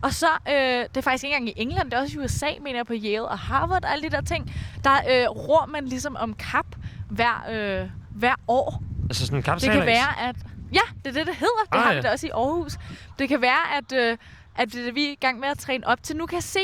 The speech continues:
Speaker 1: at han kommer tættere og tættere på igen. Hvordan går det, Lukas? Hvordan går det, Lukas? Han siger, det går godt og laver mellemregninger.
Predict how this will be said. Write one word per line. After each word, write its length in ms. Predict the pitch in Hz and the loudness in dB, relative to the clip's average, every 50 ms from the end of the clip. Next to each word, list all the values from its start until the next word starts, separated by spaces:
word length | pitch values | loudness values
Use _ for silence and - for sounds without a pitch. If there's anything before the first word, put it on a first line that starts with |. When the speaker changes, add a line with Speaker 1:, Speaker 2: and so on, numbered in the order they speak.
| 370 339 | -2 -2
Speaker 1:
at 60 | 311 | -6
han 100 | 320 330 | -6 -4
kommer 220 | 311 330 320 311 | -4 -2 -2 -2
tættere 300 | 311 - 302 320 311 349 | -2 0 0 0 0 0
og 40 | 339 | -2
tættere 180 | - 349 320 330 | 0 -2 -2 -2
på 100 | - 349 | 0 0
igen. 240 | 330 - 320 320 339 | 0 2 2 0 2
Hvordan 200 | 302 311 330 359 440 - | 2 2 4 2 4 4
går 220 | 392 381 403 415 453 508 | 6 8 8 8 6 4
det, 60 | 523 508 508 | 0 0 0
Lukas? 560 | 508 - 508 508 508 508 480 - - - - - - - - - - - - - - - - - - - - - _ - - - - - - - - - - - - | 0 2 4 2 2 2 0 -4 -12 -18 -18 -16 -14 -12 -10 -10 -10 -12 -14 -18 -20 -16 -16 -16 -18 -18 -20 -20 _ -20 -20 -18 -18 -18 -18 -18 -18 -18 -16 -10 -4
Hvordan 200 | 294 311 339 403 480 440 | -2 0 0 0 0 2
går 200 | 440 381 403 453 466 508 | 4 6 8 8 6 4
det, 60 | 554 480 508 | 2 -2 -4
Lukas? 520 | 539 - 539 508 494 508 523 - - - - - - - - - - - - - - - _ - - - - - - - - - - - - - - - - - - - - - - - - - - - - - - - _ - - - - - - - - - - - - - - - - - - - | -2 0 4 4 4 4 2 0 -10 -20 -20 -20 -20 -20 -20 -20 -20 -18 -18 -18 -18 -20 _ -20 -20 -20 -20 -20 -20 -20 -20 -20 -20 -20 -20 -20 -20 -20 -20 -20 -20 -20 -20 -20 -20 -20 -20 -20 -20 -20 -20 -20 -20 -20 _ -20 -20 -20 -20 -20 -16 -16 -16 -16 -16 -20 -20 -20 -20 -20 -20 -20 -20 -14
Han 220 | - 262 247 247 | -12 -10 -10 -10
siger, 280 | - - - 262 285 294 | -10 -10 -8 -6 -6 -4
det 180 | 302 349 - | -4 -2 2
går 240 | - 294 277 208 - - - | 4 4 4 4 0 -2 2
godt 220 | 254 262 359 - | 2 2 2 2
og 100 | - 294 | -2 -6
laver 260 | 269 247 254 285 277 | -4 -2 0 0 0
mellemregninger. 1160 | 226 240 214 202 208 202 240 359 571 587 523 - 311 302 294 302 330 320 285 254 247 247 277 | -2 -2 -2 -2 0 0 -2 -2 0 -2 -2 0 0 -2 -2 -2 -2 -2 -2 2 2 2 2